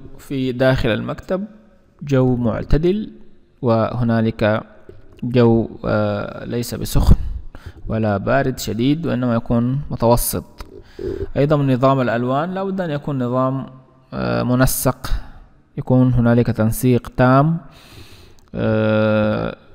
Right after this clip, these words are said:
بين الألوان الموجودة في الآلات والمعدات والشكل العام للمكتب كذلك تجميل المكتب بالزهور والشجيرات، وهذه الأمور مهمة أيضا. لا بد أن يكون المكتب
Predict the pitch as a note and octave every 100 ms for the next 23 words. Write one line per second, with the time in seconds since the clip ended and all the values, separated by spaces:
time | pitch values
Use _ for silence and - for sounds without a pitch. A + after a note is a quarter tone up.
0 | - A#2+ A#2 B2 A#2+ A2+ G#2 A2+ B2+ E3+
1 | F3+ C#3+ B2 B2+ B2+ B2 B2+ - G#2 F#2+
2 | G#2+ A#2+ - G#2+ G2+ F#2+ G2+ B2 C#3+ D#3
3 | C3 A#2+ - C3 - A#2+ A2 A2 A#2 A2+
4 | G#2+ A2 B2+ C#3+ C3+ D#3+ - - - -
5 | - - - - - B2 B2+ C3+ C#3 -
6 | C3+ C3+ C3 A#2+ A#2 B2 C3+ C3 A#2 B2
7 | - B2 A2 G#2 G#2 A#2+ A#2+ A#2+ A2 -
8 | A#2 G#2+ G#2 A2 A#2 A2 - - - -
9 | A#2+ A#2+ A#2 A2 G2+ A2 A2+ G#2+ A2 A2+
10 | A2 G#2+ A2 - - - - - - A#2
11 | A#2+ G2+ G#2+ A#2 A#2 A2+ G#2+ A2+ A2+ A2
12 | A2+ - A2+